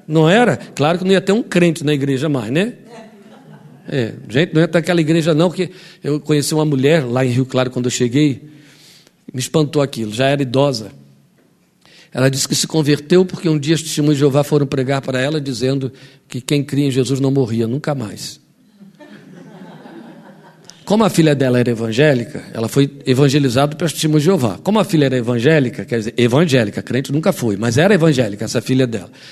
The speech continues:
levou a mãe para dentro da igreja. Aí a mulher foi me perguntar: "E é verdade, pastor? É verdade isso? Jesus disse mesmo isso, que quem crê nele nunca mais morrerá?" Eu falei: "Disse." Aí abriu o texto de João, a mulher ficou encantada. "É mesmo, pastor?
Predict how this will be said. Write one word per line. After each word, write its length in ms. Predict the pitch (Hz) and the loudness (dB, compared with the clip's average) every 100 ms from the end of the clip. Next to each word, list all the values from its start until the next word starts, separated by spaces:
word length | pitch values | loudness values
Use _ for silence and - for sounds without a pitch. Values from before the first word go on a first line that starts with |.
| - | -8
levou 380 | 160 185 151 175 | 0 2 2 2
a 80 | 180 | 2
mãe 220 | 160 165 | 2 2
para 120 | 165 | 2
dentro 180 | 156 160 | 2 4
da 60 | 180 | 4
igreja. 300 | 151 120 143 | 4 2 2
Aí 80 | 180 | 2
a 40 | |
mulher 200 | 196 180 | 4 4
foi 120 | 185 | 2
me 40 | 180 | 0
perguntar: 500 | 185 196 156 123 160 | 0 -2 -2 -2 2
"E 120 | 160 | 2
é 60 | |
verdade, 460 | 123 117 127 127 110 | 2 0 0 0 -4
pastor? 440 | 101 98 - 90 _ _ - - | -10 -12 -14 -16 _ _ -20 -6
É 100 | 139 | 2
verdade 500 | 139 139 120 127 110 | 4 4 2 -2 2
isso? 380 | 131 113 - - - - | 2 2 -2 -14 -20 -18
Jesus 400 | - 131 131 160 | 0 0 2 0
disse 260 | 120 139 117 | 0 -4 0
mesmo 260 | 117 107 123 | 0 2 0
isso, 140 | 120 | -2
que 80 | 120 | -6
quem 240 | - 147 | -2 -2
crê 180 | 135 117 | 0 0
nele 220 | 117 123 | 2 2
nunca 240 | 139 156 120 | 0 0 0
mais 180 | 120 | 0
morrerá?" 300 | 117 107 113 | 0 0 2
Eu 80 | 127 | 0
falei: 180 | 143 180 | 0 2
"Disse." 320 | 196 311 - | 4 2 2
Aí 140 | 143 160 | 4 4
abriu 160 | 151 | 2
o 40 | 156 | 0
texto 220 | 156 131 | -2 -2
de 140 | 135 | -2
João, 340 | 113 131 160 254 | 2 4 4 2
a 80 | |
mulher 240 | 294 175 139 | 0 -4 -6
ficou 200 | - 131 | -6 -6
encantada. 460 | - 120 120 117 - - | -6 -6 -2 -4 -4 2
"É 140 | 440 370 | 4 6
mesmo, 280 | 466 440 | 6 4
pastor? 400 | - 359 254 202 | 0 2 4 2